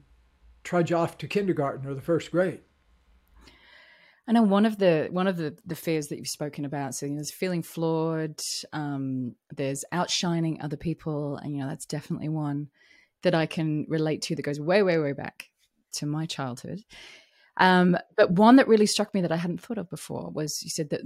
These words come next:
Speaker 2: the idea, so one of these, um, upper limit problems, one of these fears that we have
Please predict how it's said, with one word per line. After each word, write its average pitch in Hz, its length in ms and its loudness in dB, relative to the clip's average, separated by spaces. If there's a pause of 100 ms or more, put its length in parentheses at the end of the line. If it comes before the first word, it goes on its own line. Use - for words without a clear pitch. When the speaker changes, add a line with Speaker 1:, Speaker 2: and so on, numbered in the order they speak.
(240)
Speaker 2:
the 175 260 2
idea, 175 520 4
so 170 140 -4
one 185 160 0
of 180 120 -4
these, - 800 -4
um, 143 400 -6 (180)
upper 185 180 0
limit 175 280 0
problems, 139 340 -8
one 160 60 -8
of 156 60 -10
these 147 180 -8
fears 160 260 -4
that - 100 -10
we 151 120 -8
have - 340 -10